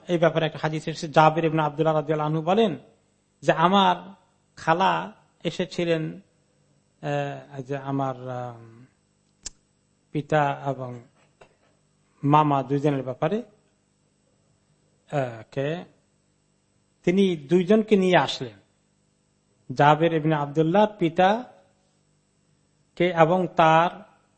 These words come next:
মামাকে নিয়ে আসলেন। তার মা একটা উটের মধ্যে উঠালেন রশি দিয়ে বা একটা তক্তার মতো করে বেঁধে দিয়ে, দুই পাশে দুইটাকে দিয়ে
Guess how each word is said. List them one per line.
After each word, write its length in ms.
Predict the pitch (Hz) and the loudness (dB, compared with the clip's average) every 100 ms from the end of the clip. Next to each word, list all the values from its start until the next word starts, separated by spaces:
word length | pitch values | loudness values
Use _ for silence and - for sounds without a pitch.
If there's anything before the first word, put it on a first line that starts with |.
| _ _ _ _ 147 | _ _ _ _ -12
মামাকে 880 | 147 147 147 156 160 185 220 - 151 | -6 -4 0 2 4 4 4 4 2
নিয়ে 200 | 139 143 | 4 2
আসলেন। 380 | 135 127 - 156 | 0 -4 -4 -4
তার 240 | 143 151 147 | 2 2 4
মা 540 | 147 151 143 117 - _ _ _ _ _ _ _ _ _ _ - | 4 4 4 0 -12 _ _ _ _ _ _ _ _ _ _ 0
একটা 300 | 156 - 175 | 0 2 0
উটের 340 | 196 190 190 175 | 0 4 4 4
মধ্যে 200 | 170 180 | 2 2
উঠালেন 580 | 170 165 170 156 180 226 _ _ _ _ _ _ _ _ _ _ | 2 2 2 2 0 -6 _ _ _ _ _ _ _ _ _ _
রশি 440 | - 143 151 151 180 | -18 2 2 4 0
দিয়ে 440 | 156 185 214 160 | 0 0 0 -2
বা 300 | 139 143 135 | -2 -2 -2
একটা 200 | 135 - | -6 -10
তক্তার 380 | 127 143 - 151 | -6 -6 -4 -4
মতো 240 | 143 - | -4 -4
করে 160 | 139 143 | -4 -2
বেঁধে 240 | 143 160 | 0 0
দিয়ে, 260 | 202 214 160 | 0 0 -2
দুই 220 | 135 170 | 0 -2
পাশে 280 | 160 147 160 | -2 -6 -6
দুইটাকে 440 | 156 156 170 - | -8 -6 -6 -6
দিয়ে 400 | 185 214 240 170 | -6 -4 -4 -4